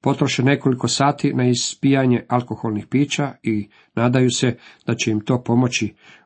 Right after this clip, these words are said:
u nadvladavanju životnih problema i donijeti malo sreće.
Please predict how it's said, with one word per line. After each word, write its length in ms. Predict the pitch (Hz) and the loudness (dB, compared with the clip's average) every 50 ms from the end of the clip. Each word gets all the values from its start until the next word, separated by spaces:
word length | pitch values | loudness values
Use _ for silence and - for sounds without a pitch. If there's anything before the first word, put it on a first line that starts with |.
| _ - | _ -2
u 260 | 123 113 110 107 98 - | 0 0 0 0 -2 -4
nadvladavanju 1120 | 120 110 104 92 95 104 113 117 117 117 123 127 123 123 127 127 127 123 120 120 113 - - | -4 -4 -4 -4 -2 0 0 0 2 2 2 2 4 4 4 2 4 4 2 2 0 -2 -6
životnih 480 | 107 107 110 113 113 107 - - 101 - | -6 -4 -2 -2 -2 -4 -4 -6 -8 -8
problema 520 | - - 107 98 107 107 107 104 101 101 - _ _ _ - - _ - | -8 -8 -4 -2 -2 -2 0 -2 -4 -6 -10 _ _ _ -20 -20 _ -8
i 80 | - 104 | -6 -2
donijeti 460 | 101 113 113 110 113 110 - - 110 | 0 2 2 2 2 0 0 -2 -2
malo 240 | 113 110 107 107 104 | 0 0 -2 -2 -4
sreće. 440 | - - - - - - - - | -6 -8 -10 -8 -8 -10 -10 -10